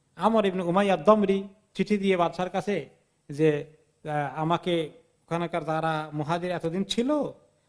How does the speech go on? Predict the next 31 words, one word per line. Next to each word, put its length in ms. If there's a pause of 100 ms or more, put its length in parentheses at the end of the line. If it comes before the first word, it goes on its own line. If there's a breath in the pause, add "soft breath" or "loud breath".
(120)
মদিনা 460
এখন 180
মোটামুটি 460
আমাদের 340
শক্তি 320
হয়েছে, 380
সেফ 360
আছি, 200
তাদেরকে 360
পাঠিয়ে 320
দাও।" 220 (840)
কয় 140
যে 80
ওখানে 260
গিয়ে 160
দেখি 240
যে 140
সেই 220
লোক 140
ব-, 300
বাদশা 300
দরবারে 280
হাজির। 300 (880)
আমরা 240
কি 160
মুসিবতের 400
মধ্যে 180
পড়লাম 300
তাকে 240
দে-, 280
দেখে। 240